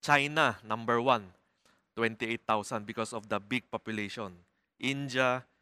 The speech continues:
U S A, Russia, Brazil, then Germany. I was checking for the Philippines. Wala tayo sa top ten. Okay? You know, but death is something we cannot escape. Our time will come.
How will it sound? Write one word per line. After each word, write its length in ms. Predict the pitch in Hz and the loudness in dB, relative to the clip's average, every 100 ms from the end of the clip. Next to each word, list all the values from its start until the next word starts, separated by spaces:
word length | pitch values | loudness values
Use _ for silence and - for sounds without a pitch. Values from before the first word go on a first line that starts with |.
| _ - | _ -8
U 220 | 120 127 | -2 2
S 200 | 127 - | 2 2
A, 340 | 120 120 117 117 _ _ _ - | 0 0 0 -6 _ _ _ -4
Russia, 720 | 101 127 120 - 120 110 107 - _ - | 4 6 6 2 2 2 0 -6 _ -6
Brazil, 800 | 110 117 104 139 117 104 110 - _ _ _ | 0 0 2 2 2 0 -4 -12 _ _ _
then 240 | - 110 110 | -2 -2 0
Germany. 480 | 113 110 110 113 90 _ _ - - | 0 0 -2 -8 -12 _ _ -20 -18
I 140 | - 117 | -2 0
was 140 | 123 | 0
checking 340 | - 135 135 131 | 0 -2 -2 -6
for 120 | 127 | -2
the 80 | 117 | -2
Philippines. 600 | - 120 113 131 113 - - | -2 -4 -2 -6 -6 -8 -4
Wala 240 | 104 104 | 0 0
tayo 400 | - 104 110 104 | 0 -2 -4 -8
sa 140 | - 107 | -10 -6
top 240 | - 104 _ - | -4 -4 _ -6
ten. 160 | 117 98 92 _ _ _ _ | -6 -8 -20 _ _ _ _
Okay? 400 | 98 101 113 131 _ - - _ | -10 -8 -8 -12 _ -20 -20 _
You 60 | 127 | -2
know, 140 | 156 | 0
but 180 | 156 151 _ _ _ _ | 2 0 _ _ _ _
death 400 | 123 185 160 170 - _ _ _ _ | 2 6 6 4 -4 _ _ _ _
is 120 | 139 | -2
something 460 | 131 160 143 143 143 | 2 4 4 2 -4
we 80 | 135 | -2
cannot 320 | 135 120 - | 0 0 0
escape. 380 | - - 104 90 _ _ _ _ _ _ _ _ | -4 -4 -6 -8 _ _ _ _ _ _ _ _
Our 200 | 127 151 | 6 6
time 340 | 160 147 143 139 | 6 4 4 2
will 200 | 123 123 | 0 2
come. 240 | 135 104 | 2 0